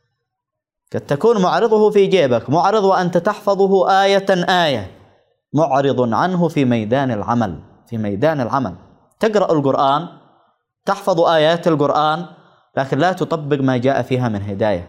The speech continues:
لا تؤمن أن فيه الهداية الكافية، لا تقدر ال-، الهدي الذي بين دفتيه حق تقديره.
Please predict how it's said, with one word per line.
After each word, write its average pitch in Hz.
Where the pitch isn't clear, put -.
لا 180
تؤمن 175
أن 135
فيه 135
الهداية 123
الكافية، 120
لا 180
تقدر 156
ال-، 110
الهدي 147
الذي 123
بين 123
دفتيه 151
حق 170
تقديره. 110